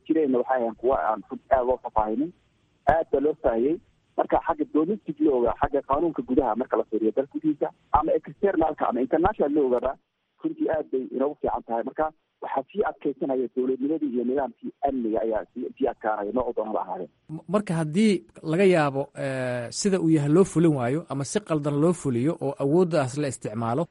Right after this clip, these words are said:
Speaker 2: iyada laftirkeeda dhibaato intee le'eg ayay ku keeni kartaa shacabka iyo dowladnimada?
Speaker 1: Ee, hadda waxaan joognaa formulationka, samaynta qaanuunka ayaan joognaa. Ee, waxaa dhiman implementationkiisii. Ee, marka xagga maamulka laga hadlayo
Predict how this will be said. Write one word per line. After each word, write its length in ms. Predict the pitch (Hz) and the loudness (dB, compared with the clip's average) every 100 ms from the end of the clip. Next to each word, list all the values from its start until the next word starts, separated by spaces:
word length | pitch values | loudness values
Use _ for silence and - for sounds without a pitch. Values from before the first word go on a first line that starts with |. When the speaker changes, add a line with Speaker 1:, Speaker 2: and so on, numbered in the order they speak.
| - | -4
Speaker 2:
iyada 200 | 165 196 | 0 4
laftirkeeda 540 | 202 202 165 185 160 151 - - | 4 2 0 2 2 0 -6 -2
dhibaato 300 | 160 156 190 | 0 2 0
intee 220 | 180 180 | 0 2
le'eg 160 | 175 160 | 2 2
ayay 120 | 147 | 0
ku 100 | 160 | 0
keeni 240 | 160 151 | 2 2
kartaa 340 | 139 120 123 110 - _ - | 0 -2 -2 -2 -6 _ -10
shacabka 460 | - 180 180 - - | -2 0 0 -6 -2
iyo 140 | 139 | 0
dowladnimada? 520 | 135 139 139 135 127 - _ _ - | 4 4 4 2 0 -4 _ _ -2
Speaker 1:
Ee, 160 | 156 156 | 0 0
hadda 160 | 233 226 | -2 -2
waxaan 240 | 240 226 - | -2 -2 -2
joognaa 320 | 190 156 156 - | -4 -2 -2 -2
formulationka, 600 | 170 165 170 196 - - - | -4 -2 -2 -2 -6 -8 -4
samaynta 380 | 143 175 190 170 | 0 0 -4 -4
qaanuunka 460 | - 156 151 - | -4 -2 -4 -4
ayaan 200 | - 127 - | -2 -4 -4
joognaa. 380 | 117 113 127 - - | -6 -2 -2 -4 -4
Ee, 180 | 113 - | -4 -4
waxaa 240 | 156 - - | -4 -4 -2
dhiman 220 | 139 143 | -4 -2
implementationkiisii. 1120 | - - 147 294 - 170 - 123 233 - - 359 _ _ | -4 -2 -2 -2 -4 -6 -6 -8 -8 -8 -6 -6 _ _
Ee, 220 | 120 120 | -2 -2
marka 220 | 120 175 - | -2 -6 -6
xagga 300 | 196 175 160 | -4 -2 -2
maamulka 480 | 156 180 175 - | 0 -2 -4 -2
laga 140 | 143 147 | -2 0
hadlayo 500 | 127 120 117 127 | -2 -2 0 0